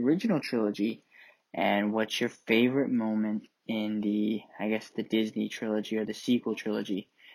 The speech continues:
You can stick Rogue One in there so we can make it a trilogy. So, what's your favorite moment, um, out of those? And so I'll give you mine. Um, for the prequel trilogy,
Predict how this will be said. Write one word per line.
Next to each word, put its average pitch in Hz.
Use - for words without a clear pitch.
You 120
can 120
stick 123
Rogue 113
One 113
in 110
there 110
so -
we 110
can 113
make 110
it 113
a 110
trilogy. 110
So, 120
what's -
your 143
favorite 147
moment, 165
um, 117
out 110
of 113
those? 123
And 117
so 120
I'll 123
give 139
you 135
mine. 117
Um, 107
for 139
the 135
prequel 208
trilogy, 120